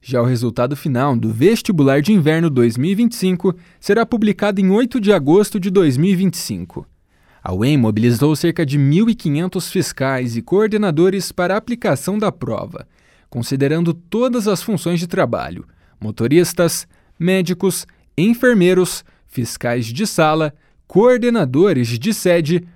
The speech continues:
fiscais de bloco, dentre outros. As bancas de heteroidentificação, voltadas às políticas de cotas para pretos e pardos, também ocorreram no domingo,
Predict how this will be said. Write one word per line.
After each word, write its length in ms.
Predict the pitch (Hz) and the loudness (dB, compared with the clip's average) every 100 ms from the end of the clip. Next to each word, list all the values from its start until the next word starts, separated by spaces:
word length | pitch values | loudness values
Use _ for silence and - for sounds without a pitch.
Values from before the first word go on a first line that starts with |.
| _ | _
fiscais 560 | - 117 - - 202 202 | -8 -8 -6 -4 -2 0
de 100 | 208 | 0
bloco, 420 | 165 180 - 202 | 2 0 0 -6
dentre 400 | 135 175 226 202 | -2 0 0 0
outros. 640 | 117 87 87 - - - - _ _ _ - | 0 -2 -8 -14 -12 -14 -16 _ _ _ -8
As 240 | 117 117 | -6 -6
bancas 560 | 113 135 220 208 202 143 | -2 -2 -2 -2 -2 -2
de 240 | 131 131 | 0 2
heteroidentificação, 1200 | 139 214 214 190 185 190 - 214 208 170 156 151 - - | 2 0 -2 -4 -2 -4 -4 -4 -4 -2 -4 -4 -6 -12
voltadas 680 | 123 117 - 147 156 127 120 | -6 -6 -4 -4 -2 -4 -4
às 160 | 117 | -6
políticas 520 | - 127 147 - 175 123 | -4 -2 -2 -4 -4 -4
de 100 | 120 | -4
cotas 500 | 135 151 127 110 - | -2 -2 -2 -8 -6
para 260 | 117 110 | -6 -4
pretos 440 | - 147 175 147 196 | -4 -4 -2 -4 -4
e 60 | |
pardos, 440 | - 147 147 151 - | -2 -2 -2 -6 -4
também 540 | 170 160 120 139 196 | -2 -2 -2 -2 -2
ocorreram 520 | 190 180 123 147 165 | -4 -2 -2 -2 -2
no 120 | 170 | -2
domingo, 560 | 165 156 127 123 95 | 0 0 0 -2 -4